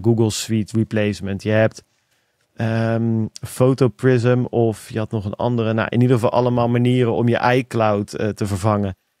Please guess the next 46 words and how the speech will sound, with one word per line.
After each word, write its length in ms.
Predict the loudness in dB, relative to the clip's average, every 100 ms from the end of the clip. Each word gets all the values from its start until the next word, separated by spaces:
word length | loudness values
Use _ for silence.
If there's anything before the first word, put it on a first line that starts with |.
| _
Ja, 160 | -2
en 120 | 0
dan 200 | 2 4
wil 160 | 4 4
je 100 | 4
eigenlijk 400 | 2 0 0 -2
gewoon 280 | -2 0 0
zestien 480 | 0 -2 0 -2 2
terabyte, 680 | 2 2 2 2 0 -2 -4
eh, 260 | -2 0
nas 380 | 0 2 0 -2
storage 420 | -4 -2 -2 0
hebben 220 | 0 0
in 100 | 0
plaats 320 | 0 0 0 -2
van 120 | -4
vier 260 | 0 0
terabyte 540 | 0 0 0 0 0 -2
op 80 | -6
je 180 | -4
Umbrel. 460 | 0 0 0 -4 -8 _ _ _ _
Maar 140 | -2
ze, 100 | -2 -4 _ -6
ze 260 | 0 4 2
bewegen 600 | 2 2 4 4 2 0
daar 160 | 0 0
naartoe 440 | 0 0 2 2
en 100 | 0
dat 240 | 0 0 -2
vind 160 | -6
ik 80 | -4
heel 260 | -2 0 0
erg 120 | -4
tof. 300 | -2 -2 -2
Het, 160 | -6 -4
het 160 | -2
maakt 240 | 2 2 0
het 100 | -2
ook 80 | 0
makkelijk 460 | 2 0 -2 -4
om 120 | -2
het 100 | -2
een 100 | -2
keertje 340 | -2 -2 -2 -2
te 120 | -4
proberen. 680 | 0 0 2 2 2 -2